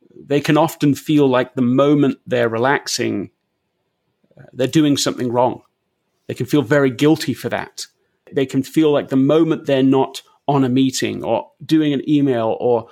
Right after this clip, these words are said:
out there related activity, that they're just wasting time.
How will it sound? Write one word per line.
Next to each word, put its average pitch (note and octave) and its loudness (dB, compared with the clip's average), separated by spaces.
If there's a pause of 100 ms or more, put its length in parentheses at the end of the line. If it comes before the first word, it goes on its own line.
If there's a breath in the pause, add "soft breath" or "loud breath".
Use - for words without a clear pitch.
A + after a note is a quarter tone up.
(260 soft breath)
out D3 0
there C3+ 2
related B2 0 (240)
activity, A#2 -2 (340)
that C3+ -4
they're C3 0
just B2+ -4
wasting C3 0
time. D#3 -2